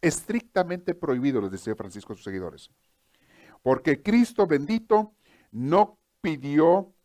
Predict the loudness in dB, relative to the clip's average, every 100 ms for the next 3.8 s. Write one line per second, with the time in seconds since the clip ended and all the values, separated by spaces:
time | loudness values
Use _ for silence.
0 | _ 2 4 4 2 -2 0 -2 -2 -4
1 | -4 -4 -6 -2 -2 -2 -6 _ _ _
2 | _ 0 2 0 -4 -8 -4 -4 -4 -6
3 | -4 -6 -10 -16 -20 -18 -16 -16